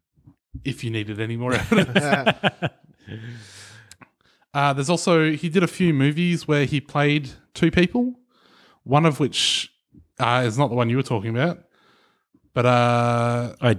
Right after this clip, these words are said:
Speaker 3: wasn't talking about any of them.
Speaker 1: there's one where he's, like, a bl-, he's a blonde.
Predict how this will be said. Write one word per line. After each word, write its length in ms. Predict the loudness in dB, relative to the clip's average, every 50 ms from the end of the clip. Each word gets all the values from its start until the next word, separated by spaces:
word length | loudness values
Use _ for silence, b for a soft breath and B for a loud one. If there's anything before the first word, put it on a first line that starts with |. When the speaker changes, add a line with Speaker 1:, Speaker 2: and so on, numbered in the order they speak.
| -2
Speaker 3:
wasn't 260 | -4 -4 -4 -2 -2 -2
talking 140 | -2 -2
about 140 | 0 0 2
any 160 | 4 6 6
of 80 | 4 4
them. 180 | 2 -2 -8 -6
Speaker 1:
there's 200 | -2 -2 0 2
one 160 | 2 2 4 4
where 140 | 4 2 2
he's, 240 | 2 -2 -2 -2 -2
like, 160 | -2 -2 -2
a 40 | -6
bl-, 260 | -8 -8 -8 -10 -10 -12 -10
he's 220 | -8 -6 -4 -4
a 40 | -4
blonde. 520 | -2 -2 0 0 0 0 -2 -6 -10 -12